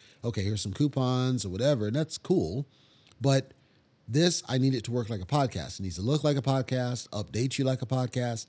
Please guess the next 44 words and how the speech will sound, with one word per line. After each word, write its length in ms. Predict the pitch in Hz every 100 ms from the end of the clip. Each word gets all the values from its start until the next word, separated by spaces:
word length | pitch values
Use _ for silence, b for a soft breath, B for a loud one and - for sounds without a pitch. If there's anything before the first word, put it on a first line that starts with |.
| b b b b
and 100 | 123
there's 140 | 123
a 60 | 110
very 240 | 107 131
specific 420 | 120 120 110 117 87
look 220 | 123 117
and 180 | 95 -
feel 460 | 147 110 58 62 b b b
that 160 | 107 90
none 260 | 113 139
of 100 | 151
them 160 | 135 135
really 200 | 123 113
support. 440 | 104 98 107 95 -
Even 280 | 160 190 165
the 80 |
high-end, 460 | 127 143 143 135 127
like, 200 | 101 -
three 140 | 143
hundred 200 | 135 135
dollars 300 | 120 123 120
a 60 | 110
month 280 | 113 120 110
ridiculous 560 | 104 123 110 101 92
ones 220 | 95 90 -
don't 200 | 101 101
support 340 | 104 110 98
what 100 | 92
I 80 | 82
want. 340 | 80 92 90 _ b b b b b b
And 160 | 135 147
you 60 | 180
can 100 | 175
blame 240 | 185 180
iTunes 480 | 170 180 - 131 120
for 80 | 123
this 160 | 110
nonsense, 720 | 127 131 117 90 - - - - _
but 340 | 117 135 - - _ _ _
the, 220 | 110 110
what 260 | 127 117 156
I 100 | 170
have 440 | 156 143 139 135 -
is 420 | 117 120 104